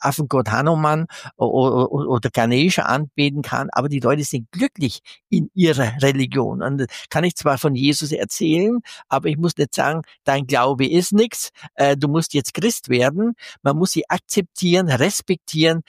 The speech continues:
ihnen in Freundschaft die Hände reichen und so könnte auf der ganzen Welt ein wunderbares Miteinander stattfinden. Und das ist auch dies, äh, die Ideologie und die Botschaft des Fernwehparks,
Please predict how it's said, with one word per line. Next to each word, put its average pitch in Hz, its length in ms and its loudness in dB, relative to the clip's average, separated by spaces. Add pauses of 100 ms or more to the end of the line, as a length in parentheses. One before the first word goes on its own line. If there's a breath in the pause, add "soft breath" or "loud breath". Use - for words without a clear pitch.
(160 loud breath)
ihnen 156 260 0
in 143 120 0
Freundschaft 135 680 -2
die 131 100 -2
Hände 165 420 2
reichen 131 460 -2 (260 loud breath)
und 151 180 -4
so 190 220 0
könnte 160 420 2
auf - 140 -4
der 127 140 -4
ganzen 143 400 -4
Welt 143 180 0
ein 131 220 -2
wunderbares 165 760 0
Miteinander 143 600 0
stattfinden. 120 720 -2 (320 loud breath)
Und 123 120 0
das 160 140 2
ist - 180 -2
auch 143 140 0
dies, 143 380 -2
äh, 120 260 2
die 147 140 -2
Ideologie 143 640 0
und 139 300 0
die 135 60 -4
Botschaft 165 460 0
des 131 140 0
Fernwehparks, 160 680 0